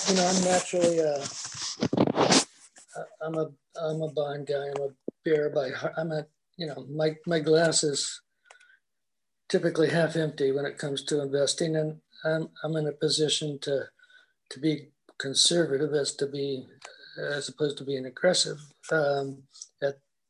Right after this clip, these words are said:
at seventy-six years old. Um, and so I, you know, I saw the headlines here, um, and I th-,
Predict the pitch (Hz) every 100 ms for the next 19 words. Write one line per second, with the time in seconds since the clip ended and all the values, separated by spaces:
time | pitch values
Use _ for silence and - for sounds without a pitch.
0 | - 139 - 151 143 147 - 139 - 139
1 | 127 170 156 143 147 151 151 143 139 139
2 | _ - - - _ _ _ - - _
3 | _ _ 208 208 226 214 214 208 185 208
4 | 208 - 208 175 160 160 147 135 143 139
5 | 170 156 165 165 156 151 143 139 139 131
6 | 120 _ _ _ _ _ _ _ _ _
7 | 143 - 151 151 147 143 139 _ - 170